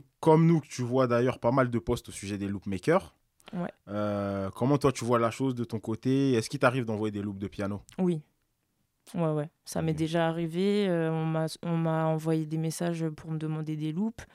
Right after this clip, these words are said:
Speaker 2: Euh, je trouve ça bien, en soi. Euh, je trouve que le concept, il est pas mal.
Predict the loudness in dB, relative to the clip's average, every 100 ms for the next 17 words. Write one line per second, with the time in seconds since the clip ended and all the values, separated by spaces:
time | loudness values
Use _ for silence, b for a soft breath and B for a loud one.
0 | B B B B -8 -4 -2 -4 -6 -8
1 | -14 -16 -16 -10 -6 -4 2 4 4 2
2 | 0 -2 -2 _ -8 -4 -2 0 2 4
3 | 4 4 0 -4 b b b -8 -6 -2
4 | 0 0 0 -2 -2 -6 -4 -4 -2 -2
5 | 0 0 -2